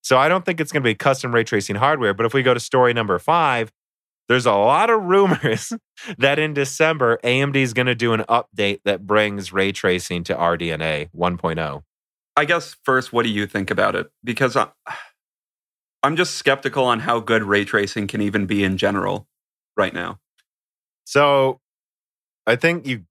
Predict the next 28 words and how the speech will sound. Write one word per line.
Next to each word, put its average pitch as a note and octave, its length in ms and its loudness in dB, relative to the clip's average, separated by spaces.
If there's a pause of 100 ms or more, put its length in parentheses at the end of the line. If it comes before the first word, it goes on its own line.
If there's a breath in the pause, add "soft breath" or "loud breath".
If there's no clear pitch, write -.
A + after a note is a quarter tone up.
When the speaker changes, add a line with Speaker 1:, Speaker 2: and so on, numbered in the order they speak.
(220)
Speaker 1:
kind C3+ 240 0
of A2 100 0
asked A2 280 2
me F#2 100 -6
two F#2+ 240 -6
questions. D2 560 -6
I F#2 80 0
think C3 180 -4
the B2+ 80 2
first C#3 320 0
one B2+ 120 0
you A2+ 80 2
asked A2 260 2
me G#2 140 0
is F#2+ 160 -2
Speaker 2:
<laughs> A#2 100 -2
Speaker 1:
how A#2 160 2
good G#2+ 340 0
can F#2 260 -2
it - 140 -8
be F2+ 180 0
on D#2 140 0
A D2+ 140 -4
M C#2+ 100 -10
D? D2 180 -12 (1300)
And A2+ 180 4
I B2 120 2
th-, - 220 -16